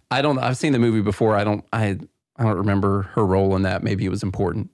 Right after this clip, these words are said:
Maybe it wasn't. I'm not sure. She then has, she's been on Empire for, for a while, and, uh, she gets paid five hundred thousand dollars per episode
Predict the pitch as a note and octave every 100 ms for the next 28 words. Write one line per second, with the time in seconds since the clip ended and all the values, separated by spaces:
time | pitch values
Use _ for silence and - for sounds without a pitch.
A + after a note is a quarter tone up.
0 | _ A2+ G2+ F#2+ E2+ G2 F#2+ - G#2+ G2
1 | - G2+ F#2+ - _ _ _ _ - -
2 | E3 G#3 G3 D#3+ C3 - - D#3 C3+ F#3+
3 | D3+ A#2+ C#3+ D#3 B2+ G#2 F2+ - _ _
4 | - C3 G#2 G2+ - - A2 G2 F#2+ E2
5 | E2 - _ _ _ _ _ _ A#2 A#2+
6 | A2+ A2 G#2+ F#2+ D3 D#3 C#3+ E3 D3 -
7 | C3 C3 C3 A#2+ A2 A2 G#2 G2+ G#2 F#2+
8 | - C3+ A#2 G#2 - - B1+ -